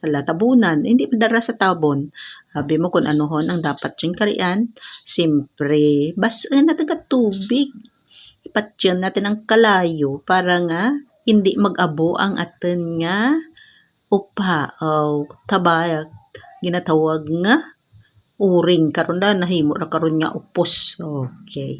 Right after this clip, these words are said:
sa tiyan lang, tubig lang ang katapat para mapatay ang kalayo. Okay, so that's it. Kag ang kitid ka wara pa na nasunog, simpre,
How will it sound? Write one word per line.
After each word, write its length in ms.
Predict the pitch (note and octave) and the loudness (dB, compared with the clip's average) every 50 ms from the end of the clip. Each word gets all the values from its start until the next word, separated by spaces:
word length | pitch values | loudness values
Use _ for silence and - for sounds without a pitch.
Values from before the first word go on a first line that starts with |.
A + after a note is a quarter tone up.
| - | -14
sa 400 | - - - - - D3 E3+ E3 - _ _ - | -16 -12 -12 -10 -10 -10 -12 -16 -20 _ _ -4
tiyan 240 | A#3+ A#3 C#4+ D4+ | -2 0 0 0
lang, 200 | C4 G3 E3 D#3 D3+ E3 - _ | 0 -2 -2 -4 -6 -10 -8 _
tubig 320 | - E4+ F4+ F4 E4+ C#4 C4+ - | 0 0 0 0 -2 -4 -2 0
lang 160 | B3 A#3+ A3 - | 0 0 2 0
ang 160 | A3+ G#3+ A3 | -2 -2 -2
katapat 480 | G3+ - - - - _ - C#3+ - - _ _ - - - - - - _ | -2 -4 -6 -8 -8 _ -6 -6 -6 -8 _ _ -20 -20 -18 -18 -18 -16 _
para 240 | - F#3+ F#3 F3+ F#3+ | 0 2 2 2 2
mapatay 640 | F#3+ F#3 - E3 - - _ - - D#3 D#3+ E3 - | 0 0 -2 -4 -4 -6 _ -2 0 0 0 0 0
ang 160 | F#3+ F#3 G3 | -2 -4 -4
kalayo. 640 | - F#3 F3 E3 D#3+ D#3 D3+ D3 E3 E3 D3 D#3+ - _ _ _ _ | -2 -2 0 0 0 -2 -2 -4 -8 -10 -12 -14 -16 _ _ _ _
Okay, 560 | - D3+ D3 C#3 C3+ _ - D3 C3 C#3 D#3 - - | -12 -12 -12 -12 -14 _ -8 -8 -8 -8 -10 -14 -20
so 480 | - - - - - D#3 C#3+ C#3+ C#3 - _ | -18 -14 -6 -2 -2 -2 -2 -4 -8 -14 _
that's 320 | - D3 D3 C#3+ - - - | -8 -6 -6 -2 -2 -2 -2
it. 240 | - F3+ - - _ _ _ - - - - - - - _ _ | -2 -4 -6 -8 _ _ _ -20 -18 -18 -16 -18 -18 -20 _ _
Kag 200 | - D#3 D3+ - - | -8 -8 -2 -2 0
ang 320 | F3+ F3+ F3+ F3+ F3 F3 | 0 0 0 -2 -2 0
kitid 320 | - A#3 C4 B3+ F4 - | 0 0 0 0 -2 -4
ka 160 | - - A#3+ A#3 | 0 2 2 4
wara 240 | A3+ G#3 G#3 - - _ | 4 4 2 0 -2 _
pa 160 | - G3+ G3+ | 0 0 0
na 480 | G3 F#3+ F#3+ F#3 F#3 F#3 F#3 F#3 F#3 F#3 F3 - - - - _ _ _ _ _ _ _ - | 0 0 0 0 0 0 -2 -2 -4 -6 -10 -12 -16 -18 -20 _ _ _ _ _ _ _ -8
nasunog, 800 | F3+ F3+ F#3 F3+ F3 - - G3+ G3+ G#3 F#3 D#3+ D3+ D3+ D#3 D#3+ - _ _ _ - - - - _ | -6 -4 -4 -2 -2 -2 0 0 0 0 0 0 -2 -2 -4 -8 -16 _ _ _ -20 -20 -20 -18 _
simpre, 640 | - - - E3 D3+ C#3+ C#3 - - C#3 D3 C#3+ C#3+ | -8 -6 -4 -4 -4 -4 -6 -8 -6 -6 -6 -6 -6